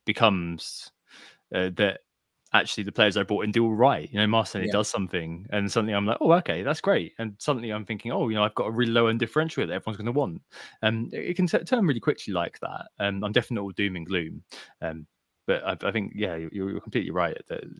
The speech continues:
Speaker 1: <laughs> fighting the demon of boredom, um, with your team is gonna be something you'll need to watch out for, especially, um, if you've got the sort of team Sam's got, which is quite, you know, uh, really kind of, um, suited to the,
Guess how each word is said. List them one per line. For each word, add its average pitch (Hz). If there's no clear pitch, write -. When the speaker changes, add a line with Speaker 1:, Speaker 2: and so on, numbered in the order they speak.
Speaker 1:
<laughs> -
fighting 101
the 92
demon 95
of 80
boredom, 87
um, 87
with 98
your 87
team 92
is 78
gonna 80
be 80
something 87
you'll 104
need 131
to 110
watch 95
out 110
for, 76
especially, 76
um, 87
if 101
you've 92
got 92
the 104
sort -
of -
team 92
Sam's 87
got, -
which -
is -
quite, 87
you 90
know, 85
uh, 90
really 113
kind 98
of, 85
um, 90
suited -
to 98
the, 90